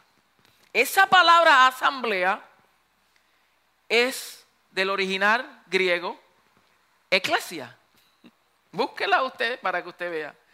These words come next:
So, esta asamblea, aquí vemos la evidencia de que la eclesía,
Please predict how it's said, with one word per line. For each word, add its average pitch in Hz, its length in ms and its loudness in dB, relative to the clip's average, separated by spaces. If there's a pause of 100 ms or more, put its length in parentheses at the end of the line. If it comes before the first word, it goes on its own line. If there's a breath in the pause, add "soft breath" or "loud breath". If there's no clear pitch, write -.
(280 loud breath)
So, - 340 0
esta 392 680 4
asamblea, 226 1200 2 (540)
aquí 208 400 2
vemos 339 340 2
la 262 140 6
evidencia 233 840 0 (300 loud breath)
de 240 180 4
que 233 160 2
la 214 260 6
eclesía, 220 880 0